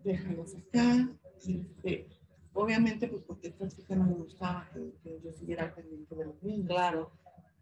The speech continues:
Speaker 1: Pero, pues, yo también le decía, "¿Cómo los voy a dejar en la calle prácticamente y sin comer y sin esto y sin lo otro?". Entonces, pues, ahí se quedaron mucho tiempo.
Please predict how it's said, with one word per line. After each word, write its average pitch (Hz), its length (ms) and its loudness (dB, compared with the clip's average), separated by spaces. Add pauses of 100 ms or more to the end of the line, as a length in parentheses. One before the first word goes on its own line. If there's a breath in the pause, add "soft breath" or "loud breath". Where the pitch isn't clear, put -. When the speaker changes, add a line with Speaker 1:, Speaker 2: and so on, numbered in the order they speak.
Speaker 1:
Pero, 180 300 4
pues, 185 120 6
yo 185 160 8
también 226 340 6
le 226 60 6
decía, 208 360 0
"¿Cómo 190 260 4
los 233 160 4
voy 202 160 -4
a 233 60 -2
dejar 214 360 -4
en 240 120 4
la 214 120 -2
calle 226 300 0
prácticamente 220 800 -2
y 240 40 4
sin 202 220 -6
comer 190 480 2
y 247 80 4
sin 196 240 -4
esto 226 260 -2
y 240 40 -2
sin 202 240 -6
lo 214 40 -2
otro?". 269 440 0 (440)
Entonces, 190 400 0
pues, 254 160 4
ahí 190 160 0
se 269 160 -2
quedaron 302 400 2
mucho 277 260 8
tiempo. - 340 -6